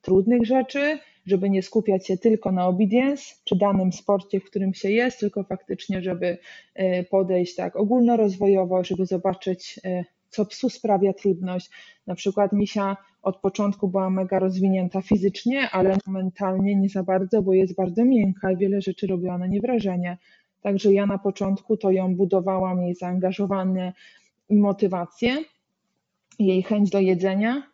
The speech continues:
ale przede wszystkim właśnie pracowałam, żeby chciała się bawić w trudniejszych warunkach. Ja bardzo dużo, ja tak naprawdę pierwszy rok,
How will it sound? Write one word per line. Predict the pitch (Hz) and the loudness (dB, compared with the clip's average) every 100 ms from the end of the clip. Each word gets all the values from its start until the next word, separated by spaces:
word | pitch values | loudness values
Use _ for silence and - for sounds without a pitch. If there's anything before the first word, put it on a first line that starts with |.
| _ | _
ale | 190 190 | -2 0
przede | 190 202 190 | 0 -2 -4
wszystkim | 190 208 - 202 | -4 -6 -4 -2
właśnie | 196 196 214 | -2 -2 -4
pracowałam, | 202 - 190 190 202 | -6 -6 -4 0 0
żeby | 220 190 190 | 0 -2 -4
chciała | - 214 196 190 | -4 -2 0 0
się | - | -2
bawić | 196 190 185 220 - - _ _ _ | 0 0 0 -2 -4 -16 _ _ _
w | |
trudniejszych | - 202 185 185 - 214 | -6 -2 0 0 2 2
warunkach. | 220 220 196 185 180 - | 2 2 0 0 -2 -4
Ja | 196 196 | -4 -2
bardzo | 196 196 196 | 0 0 -2
dużo, | 170 185 185 - | -2 -2 -4 -6
ja | 196 196 | -2 -2
tak | 196 196 | -2 -4
naprawdę | 202 208 202 190 202 196 - _ _ _ _ _ _ _ _ | -4 -2 -2 0 -2 -2 -10 _ _ _ _ _ _ _ _
pierwszy | 254 285 - - | 2 2 2 2
rok, | 220 233 381 - - | 4 4 2 -2 -18